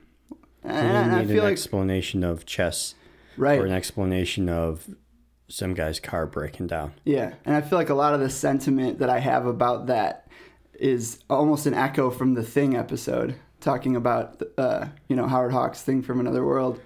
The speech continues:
Speaker 1: Yeah, 'cause it doesn't really add to the story or
Speaker 2: Right.
Speaker 1: the mood even.
Speaker 2: There's a, just a lot of unnecessary, uh, just, like,
Speaker 1: Soliloquies.
Speaker 2: exposition. <laughs> Yeah, it, I don't know. It really kinda bogs it down.
Speaker 1: But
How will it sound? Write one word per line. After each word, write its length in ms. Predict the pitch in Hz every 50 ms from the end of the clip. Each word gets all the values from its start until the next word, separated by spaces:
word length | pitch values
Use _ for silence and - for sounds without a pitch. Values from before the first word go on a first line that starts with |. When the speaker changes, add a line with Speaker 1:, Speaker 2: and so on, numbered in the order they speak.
| - - - - - - -
Speaker 1:
Yeah, 220 | 113 98 87 85
'cause 180 | - - 110 101
it 120 | 98 -
doesn't 260 | - 151 147 147 131 113
really 440 | 104 98 104 117 113 113 104 - -
add 360 | 101 101 104 110 110 107 104 -
to 100 | - 98
the 100 | 92 87
story 680 | - - - - 110 104 101 98 98 95 90 90 90 92
or 60 | 95 95 95
Speaker 2:
Right. 80 | 92 87
Speaker 1:
the 100 | 87 87
mood 480 | 90 92 98 101 104 98 92 92 95
even. 440 | 98 92 87 80 82 80 78 76 73 -
Speaker 2:
There's 180 | 147 143 135
a, 80 | 127 131
just 200 | 123 127 120 120
a 60 | 139 135
lot 500 | 127 131 131 131 135 143 147 156 151 -
of 240 | 139 139 135 127 - -
unnecessary, 1160 | 147 151 151 156 147 147 147 147 143 135 - 143 139 135 135 135 131 131 135 131 120 117 117 - - - _ _ - - -
uh, 240 | - 123 120 120 120 117 113 -
just, 160 | - - -
like, 140 | 135 117 -
Speaker 1:
Soliloquies. 480 | - 101 95 101 110 120 123 127 127 135
Speaker 2:
exposition. 640 | 135 127 127 123 143 135 135 135 135 131 131 - - 156
<laughs> 80 | - -
Yeah, 420 | 156 156 160 160 147 135 131 127 127
it, 280 | - - - - - - - - - - - - - - - - - - - -
I 140 | - 151 139
don't 120 | 127 120 120
know. 140 | 131 127 117 - -
It 60 | -
really 220 | 143 160 170 156 135
kinda 260 | - - 143 127 123
bogs 380 | 110 - 113 117 127 131 117 123
it 120 | 117 113
down. 320 | 127 123 127 127 123 117
Speaker 1:
But 340 | 117 117 147 170 185 - -